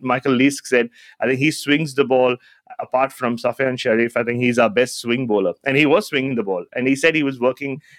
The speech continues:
uh, on this in swinger to left-handers. Uh, he's just some, I don't know, I find him to be a very interesting cricketer. There's just something about him that, uh, y-, you like to watch. Uh,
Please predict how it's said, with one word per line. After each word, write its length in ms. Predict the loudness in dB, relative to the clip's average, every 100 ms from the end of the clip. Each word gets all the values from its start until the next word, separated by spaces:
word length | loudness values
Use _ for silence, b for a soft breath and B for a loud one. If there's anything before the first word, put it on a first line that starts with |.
| b
uh, 280 | -2 0 0 0
on 240 | -2 -2
this 180 | -4 -4
in 180 | -6 -4
swinger 420 | -2 2 4 2
to 100 | 0
left-handers. 720 | -2 -2 -2 -2 0 0 2
Uh, 140 | 0 2
he's 280 | 2 2 2
just 220 | 0 0
some, 180 | -2 -2 _ b b b _ _ _ 0
I 100 | 2
don't 120 | 4
know, 60 | 4
I 160 | 2
find 260 | 2 0 0
him 120 | -4
to 120 | -6 -6
be 80 |
a 20 | 0
very 280 | 2 4 2
interesting 460 | 0 -2 0 -2
cricketer. 380 | -2 -2 0 2
There's 160 | 2 0
just 140 | -2
something 320 | -2 -2 -2 0
about 320 | 2 0 0
him 140 | 0
that, 180 | -2 -2 b b b -4
uh, 420 | 0 4 4 2 -2
y-, 280 | -10 -10 -12 -14 _ _
you 200 | 0 2
like 280 | 4 2 0
to 80 | -2
watch. 480 | 2 2 0 -10 -2
Uh, 460 | 0 2 2 2